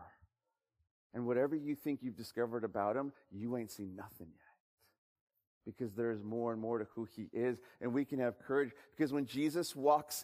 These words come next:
into the room, when he walks into the storm, we're with the one who is greater than anything we're going through. We're with the one who is greater than our fear and our anxiety.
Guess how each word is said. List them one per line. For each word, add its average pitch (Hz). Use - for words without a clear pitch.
into 151
the 131
room, 135
when 143
he 131
walks 131
into 151
the 117
storm, 139
we're 139
with 151
the 131
one 131
who 127
is 110
greater 120
than 113
anything 117
we're 107
going 98
through. -
We're 156
with 160
the 165
one 147
who 165
is 143
greater 165
than 147
our 139
fear 160
and 160
our 147
anxiety. 104